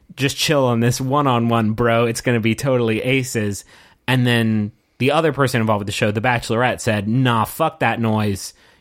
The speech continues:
You told me you're in love with me, and I don't, and I'm gone." At the same time, it's the right thing to do, right? Like,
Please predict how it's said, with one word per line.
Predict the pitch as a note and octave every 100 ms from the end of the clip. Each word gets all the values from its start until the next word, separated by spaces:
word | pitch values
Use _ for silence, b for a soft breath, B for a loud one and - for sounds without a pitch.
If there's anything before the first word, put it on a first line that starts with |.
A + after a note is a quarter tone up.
| b
You | A#2
told | B2 C3+
me | B2
you're | A2
in | A2+
love | A#2 A2
with | A2
me, | A2+ G2+ G2+ F#2+ -
and | G2+ F#2+
I | F2 G2+
don't, | F#2+ G2 F#2+ -
and | F#2
I'm |
gone." | F#2+ F#2+ E2 B B
At | E3+
the |
same | F3 A3
time, | B3 G#3 F3+ _ _
it's | -
the |
right | B3 B3+
thing | F#3+
to | A#2
do, | G2+ E3 G#3 A2
right? | G#2 C#3+ F#2+
Like, | G#2+ G#2 -